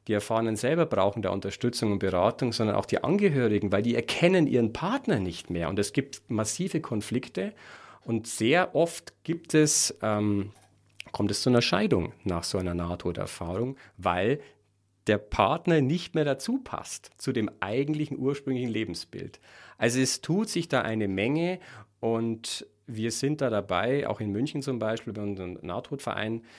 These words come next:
ähm, Menschen zu unterstützen. Menschen zu unterstützen, als Beratung da zu sein, wer sowas erlebt hat, was kann ich machen, wie gehe ich damit um? Also es ist wirklich ein riesenkomplexes Thema. Ähm, und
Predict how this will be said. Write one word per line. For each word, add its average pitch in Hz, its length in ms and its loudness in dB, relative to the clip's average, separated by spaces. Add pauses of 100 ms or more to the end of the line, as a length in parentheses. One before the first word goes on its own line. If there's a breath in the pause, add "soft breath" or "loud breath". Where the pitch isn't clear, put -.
(280 loud breath)
ähm, 107 440 2 (240)
Menschen 127 380 0
zu 127 100 -4
unterstützen. 107 600 -6 (140)
Menschen 127 300 -2
zu 123 80 -4
unterstützen, 120 560 -4
als 110 160 -6
Beratung 127 640 -4
da 123 240 -6
zu - 140 -10
sein, 110 460 -6 (300 loud breath)
wer 104 160 2
sowas 107 300 -2
erlebt 104 380 -2
hat, 120 200 -4
was 113 140 -6
kann 107 180 -6
ich 101 100 -8
machen, 110 340 -6
wie 110 100 -8
gehe 107 120 -4
ich 101 120 -8
damit 95 260 -6
um? 85 240 -12 (360 loud breath)
Also 110 180 2
es 120 80 2
ist 147 180 0
wirklich 156 200 2
ein 120 140 2
riesenkomplexes 123 1080 -2
Thema. 151 460 -2 (560 loud breath)
Ähm, 117 560 0 (260)
und 117 680 -4